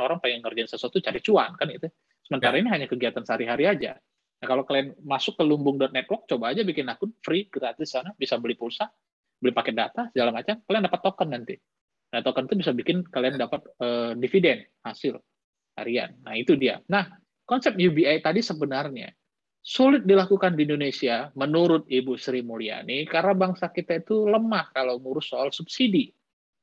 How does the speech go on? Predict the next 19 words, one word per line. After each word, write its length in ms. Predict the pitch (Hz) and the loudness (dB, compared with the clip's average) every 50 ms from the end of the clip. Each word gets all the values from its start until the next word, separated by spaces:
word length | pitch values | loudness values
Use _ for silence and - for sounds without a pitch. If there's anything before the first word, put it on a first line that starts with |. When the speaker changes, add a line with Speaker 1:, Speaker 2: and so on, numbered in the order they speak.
| _ _ _ _ _ _ _ _ _ _ _ _ | _ _ _ _ _ _ _ _ _ _ _ _
Speaker 2:
Ya. 240 | - 110 107 - - _ - _ _ _ _ _ _ _ _ _ _ _ _ _ _ _ - | 0 0 0 0 -4 _ -20 _ _ _ _ _ _ _ _ _ _ _ _ _ _ _ 4
Speaker 1:
Puluhan 320 | 226 240 240 262 269 269 | 6 8 8 6 4 2
tahun 320 | 247 220 220 240 240 214 | 2 2 2 2 2 2
Indonesia 480 | 202 180 156 147 147 131 - - 190 185 | 2 2 0 0 -2 -2 0 0 0 0
mengolah 400 | 160 139 131 127 127 123 117 - | 0 0 0 0 0 -2 -4 -8
subsidi, 560 | - 127 - - - 123 110 - 120 135 - | -10 -10 -8 -4 -4 -4 -2 -2 -4 -6 -6
seringkali 480 | - - 156 156 156 151 170 180 180 175 | -4 -2 0 0 0 2 2 2 2 2
yang 80 | 156 | 2
dapat 320 | 135 127 - 165 160 - - | 0 0 0 -2 -6 -6 -8
bukan 160 | 135 - 127 | -6 -6 -6
orang 320 | 120 120 123 120 120 120 | -8 -6 -8 -8 -10 -12
yang 0 | |
tepat. 320 | 120 - - - - - 180 _ _ _ _ _ _ _ _ _ _ - | -12 -12 -14 -14 -14 -16 -18 _ _ _ _ _ _ _ _ _ _ -6
Speaker 2:
Benar. 400 | - 110 113 107 98 92 - - - _ - _ _ _ _ _ _ _ _ _ _ _ _ _ _ _ _ _ _ _ _ _ _ | -2 2 2 2 2 2 -2 -6 -14 _ -20 _ _ _ _ _ _ _ _ _ _ _ _ _ _ _ _ _ _ _ _ _ _
Speaker 1:
B 120 | - 147 147 | 0 2 4
B 100 | 143 135 147 156 | 6 6 6 6
M 160 | 175 196 196 | 6 6 6
disubsidi 480 | 175 160 - 156 - - 139 123 143 | 4 4 2 -2 -2 0 0 0 2
bertahun-tahun. 760 | 147 160 156 - 143 131 131 123 104 107 117 110 110 - _ | 2 0 0 0 -2 -4 -4 -6 -8 -8 -8 -8 -12 -14 _